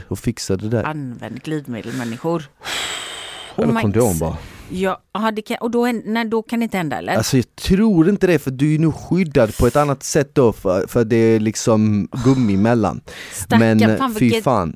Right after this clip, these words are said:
Speaker 2: ja,
Speaker 1: alltså
Speaker 2: det var, hoppas att hon hade hunnit komma då.
Speaker 1: Mm.
Speaker 2: Okej, fortsättning. Ta du.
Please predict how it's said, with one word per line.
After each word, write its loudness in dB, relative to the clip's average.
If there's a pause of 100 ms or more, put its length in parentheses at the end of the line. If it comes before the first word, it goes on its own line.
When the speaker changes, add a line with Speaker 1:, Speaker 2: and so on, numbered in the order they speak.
(120)
Speaker 2:
ja, -2
Speaker 1:
alltså 0
Speaker 2:
det 6
var, 4
hoppas -4
att -6
hon -4
hade -2
hunnit -4
komma -6
då. -8
Speaker 1:
Mm. 4
Speaker 2:
Okej, -4
fortsättning. -8
Ta 0
du. -6